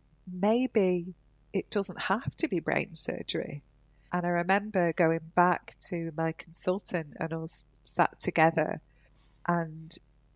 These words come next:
really focusing on bringing that sense of calmness and regulation into our conversation.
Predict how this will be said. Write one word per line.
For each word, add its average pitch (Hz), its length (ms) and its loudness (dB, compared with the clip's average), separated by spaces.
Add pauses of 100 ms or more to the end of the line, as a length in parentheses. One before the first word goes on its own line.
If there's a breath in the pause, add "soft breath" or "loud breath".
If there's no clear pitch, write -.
(140)
really 247 560 4 (280)
focusing 185 680 4
on 165 240 2
bringing 175 460 2
that 160 200 0
sense - 460 -4
of - 240 -2
calmness 160 880 2
and 160 220 -2
regulation 151 840 4
into 170 360 -2
our 151 120 2
conversation. 156 960 -2